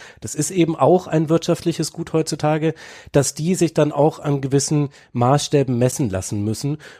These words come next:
und, äh, dann auch die Fragen dazu beantworten müssen. Und ich glaube, da kommen wir dann auch so ein bisschen zu dem, was du gesagt hast, Sibylle. Warum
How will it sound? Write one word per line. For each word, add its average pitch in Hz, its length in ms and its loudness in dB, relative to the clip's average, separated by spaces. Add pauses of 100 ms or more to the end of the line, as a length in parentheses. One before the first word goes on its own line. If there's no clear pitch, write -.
und, 131 340 0
äh, 135 140 -4
dann 131 220 2
auch 143 220 2 (220)
die 143 60 0
Fragen 170 280 2
dazu 127 220 -4
beantworten 117 460 -4
müssen. 139 260 -4
Und 147 120 -8
ich 123 120 -10
glaube, 147 280 2
da 160 140 2
kommen 180 220 2
wir 165 80 2
dann 139 160 2
auch 135 180 2
so - 100 -6
ein 151 80 -2
bisschen 156 220 -6
zu - 120 -8
dem, 135 180 -2
was 123 140 -4
du 156 120 -4
gesagt 165 320 -2
hast, 165 140 -4
Sibylle. 170 360 -2
Warum 139 280 2